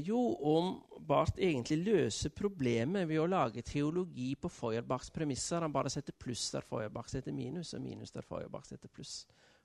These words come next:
Og fremdeles så blir det en form for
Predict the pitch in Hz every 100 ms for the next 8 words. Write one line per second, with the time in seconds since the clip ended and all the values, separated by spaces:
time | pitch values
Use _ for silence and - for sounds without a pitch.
0 | - - 143 123 90 127 - - 151 139
1 | 98 87 85 117 147 _ _ _ _ 117
2 | 123 - 90 90 107